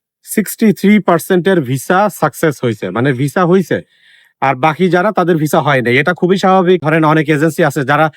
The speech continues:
ঠিক মতো অ্যাপ্লাই করে না বা এই, এ ধরেন ওয়ার্ক পারমিট বাণিজ্য করে, বিভিন্ন রকমের, মানে, সঠিক রাইট ওয়েতে তারা অ্যাপ্লাই করতে পারে না, যার কারণে কিছু ভিসা রিজেকশন হয়েছে। কিন্তু ভিসা রেশিও কিন্তু ধরেন প্রায় almost সেভেন্টি পার্সেন্ট থাকা মানে কি,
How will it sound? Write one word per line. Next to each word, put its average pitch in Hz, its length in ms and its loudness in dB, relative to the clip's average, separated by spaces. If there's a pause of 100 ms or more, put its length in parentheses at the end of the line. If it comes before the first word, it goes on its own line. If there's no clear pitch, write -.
(220)
ঠিক 180 200 0
মতো 160 140 2
অ্যাপ্লাই 156 280 0
করে 147 220 2
না 143 160 2 (120)
বা 139 180 2 (360)
এই, 139 220 2 (100)
এ 131 40 -2
ধরেন 139 280 0
ওয়ার্ক 143 340 0
পারমিট 151 340 0
বাণিজ্য 139 320 -2
করে, 131 240 0 (320)
বিভিন্ন 180 260 4
রকমের, 165 400 2
মানে, 156 220 2 (280)
সঠিক 175 360 0 (100)
রাইট 170 260 0
ওয়েতে 170 360 2
তারা 151 220 2 (100)
অ্যাপ্লাই 180 260 0
করতে 131 300 -2
পারে 101 200 -6
না, 85 40 -14 (380)
যার 170 140 0
কারণে 190 280 2
কিছু 185 220 -2 (120)
ভিসা 156 220 0
রিজেকশন 151 380 0
হয়েছে। 156 240 0 (340)
কিন্তু 160 180 0
ভিসা 147 340 0
রেশিও 160 320 0
কিন্তু 196 220 0 (100)
ধরেন 165 180 2 (100)
প্রায় 165 220 2 (100)
almost 170 380 0 (320)
সেভেন্টি 180 540 0
পার্সেন্ট 175 320 0
থাকা 170 160 0
মানে 151 220 2
কি, 127 140 -2